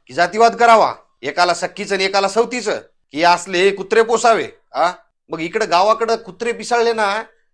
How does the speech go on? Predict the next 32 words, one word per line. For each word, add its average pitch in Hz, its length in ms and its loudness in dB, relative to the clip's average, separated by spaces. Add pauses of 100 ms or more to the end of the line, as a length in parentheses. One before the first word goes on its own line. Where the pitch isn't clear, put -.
(180)
की 127 60 -20
ठोक्याच 214 420 0
मिळतेत. 226 360 0 (460)
मालकही 214 380 0
चोदण्या 220 380 0
खातो 208 160 -2
त्या 214 100 -2
कुत्र्याचा. 196 420 -2
हा? 202 480 -2 (320)
अरे, 165 180 -2
ते 196 60 -2
माणूस 202 280 0
का 214 100 2
स्वतःच्या 208 340 0
घरकुलासाठी 214 580 2
आंदोलन 202 340 -2
करतोय 185 300 -2
का, 196 240 2
की - 300 -16
शिवधुऱ्यासाठी, 233 720 2 (380)
की 156 60 -10
बांधासाठी, 220 600 2 (500)
की 160 80 -6
रोजगार 226 320 4
हमी 233 160 0
जाहिरीसाठी, 220 600 2 (560)
की 165 60 -12
स्वतःच्या 226 320 0
वावरातल्या 226 360 4
पांढर 233 300 2
रस्त्यासाठी? 240 600 2
काय 135 600 -6